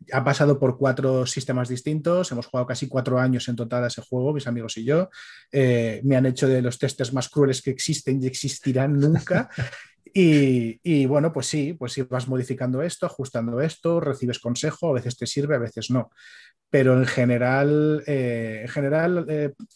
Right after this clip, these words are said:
para mí hacer juegos o hacer sistemas es más una cuestión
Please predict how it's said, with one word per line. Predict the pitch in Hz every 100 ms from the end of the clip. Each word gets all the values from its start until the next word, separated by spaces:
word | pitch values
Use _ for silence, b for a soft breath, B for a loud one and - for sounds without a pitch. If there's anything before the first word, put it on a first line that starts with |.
| - - - -
para | 156 147
mí | 160 170
hacer | 156 151 143
juegos | 143 143 147 -
o | 139
hacer | 127 135
sistemas | - 123 131 135
es | 127 127
más | 123
una | 131 120
cuestión | 120 - 117